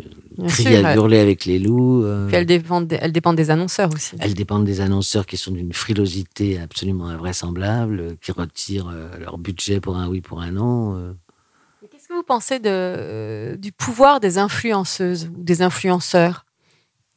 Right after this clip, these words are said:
Speaker 1: Toutes ces femmes qui finalement prennent la place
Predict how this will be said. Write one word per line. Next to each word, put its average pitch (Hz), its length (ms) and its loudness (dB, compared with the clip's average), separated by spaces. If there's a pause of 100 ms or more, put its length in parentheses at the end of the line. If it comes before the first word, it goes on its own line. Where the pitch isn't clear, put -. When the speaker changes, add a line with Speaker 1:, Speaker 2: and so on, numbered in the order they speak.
(240)
Speaker 1:
Toutes - 180 -2
ces 233 240 2
femmes 240 360 6
qui - 160 -8
finalement 220 460 4
prennent 226 320 4
la 208 140 4
place 233 560 2